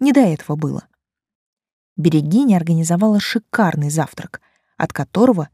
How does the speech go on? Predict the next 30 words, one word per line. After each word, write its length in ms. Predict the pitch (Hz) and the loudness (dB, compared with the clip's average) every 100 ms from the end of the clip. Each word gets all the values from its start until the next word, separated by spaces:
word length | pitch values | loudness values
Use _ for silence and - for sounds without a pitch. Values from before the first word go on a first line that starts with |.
| _ | _
настроение 640 | 160 - - 147 208 233 | -4 -4 -4 0 2 2
стало 280 | 220 - 190 | 0 -2 -2
еще 400 | 180 156 - 165 | -2 -4 -4 -4
чуть 280 | 180 165 - | -4 -4 -6
лучше. 440 | 143 135 - - - _ _ _ _ _ _ _ _ _ _ | -8 -8 -12 -14 -18 _ _ _ _ _ _ _ _ _ _
Я 220 | 170 226 | 2 4
убеждала 460 | 240 202 190 233 220 | 4 2 2 2 2
саму 300 | - 196 208 | 2 2 2
себя, 480 | - 170 208 254 220 _ _ - | 2 0 2 0 -2 _ _ -12
что 180 | - | -4
с 100 | 180 | 0
Василием 480 | 180 185 - 196 165 | 0 0 2 4 2
Петровичем 640 | 165 160 - 277 208 - 160 | 0 0 2 4 2 -2 -2
наверняка 560 | 165 165 160 147 262 | 0 0 -2 -2 -2
все 260 | 277 - 226 | -2 -2 -2
хорошо — 600 | - 226 - - 170 156 _ _ _ | -2 -4 -4 -4 -4 -4 _ _ _
раз 260 | - 180 - | 0 0 2
он 100 | 175 | 2
явился 520 | 165 175 180 151 160 | 4 4 2 0 0
ночью, 480 | 160 269 - - 147 - _ _ | 2 2 0 -6 -8 -12 _ _
да 100 | 160 | 2
еще 280 | 165 - 269 | 2 4 4
и 40 | |
в 60 | 240 | 4
нормальном 420 | 185 175 196 214 | 2 4 4 4
состоянии, 840 | 214 220 - 254 220 156 139 143 - _ _ _ _ | 2 -4 -2 0 0 -2 -4 -10 -14 _ _ _ _
и 220 | - 285 - | 0 0 0
преуспела 640 | 277 240 214 - 277 202 160 | 0 0 0 -2 0 0 0
в 80 | |
этом, 280 | 160 - - | -2 -4 -12